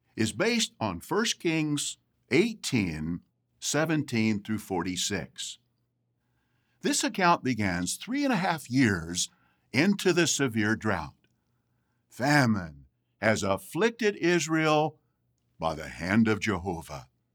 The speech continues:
Even in the face of such divine discipline, Ahab and many other Israelites obstinately persist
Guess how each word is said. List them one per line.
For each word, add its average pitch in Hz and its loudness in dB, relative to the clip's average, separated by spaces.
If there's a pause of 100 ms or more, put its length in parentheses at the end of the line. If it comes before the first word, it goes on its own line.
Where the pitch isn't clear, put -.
(880)
Even 302 -6
in 226 -2
the 156 2
face - -6
of 110 -2
such 170 -2
divine 127 -2 (220)
discipline, 92 -6 (960)
Ahab 95 -2 (300)
and 92 -2
many 285 -2
other 240 -4
Israelites 104 -2 (420)
obstinately 127 -4 (340)
persist 156 0